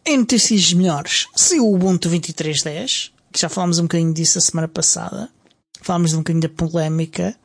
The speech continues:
mas não falámos assim da, das melhorias que há, ah, no Ubuntu Touch, no Ubuntu, aliás, no Ubuntu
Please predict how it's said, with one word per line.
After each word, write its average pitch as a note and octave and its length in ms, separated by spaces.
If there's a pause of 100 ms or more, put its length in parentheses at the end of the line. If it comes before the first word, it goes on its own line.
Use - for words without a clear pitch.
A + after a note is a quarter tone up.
(520)
mas F#3 800
não G#3+ 100
falámos G#3+ 380
assim G3+ 320
da, G3 320
das F#3 280
melhorias E3 440
que - 160
há, D#3+ 220 (280)
ah, E3 300
no D#3+ 80
Ubuntu D#3+ 320
Touch, - 580
no E3+ 180
Ubuntu, D#3 540
aliás, D3+ 480
no D#3 120
Ubuntu E3+ 440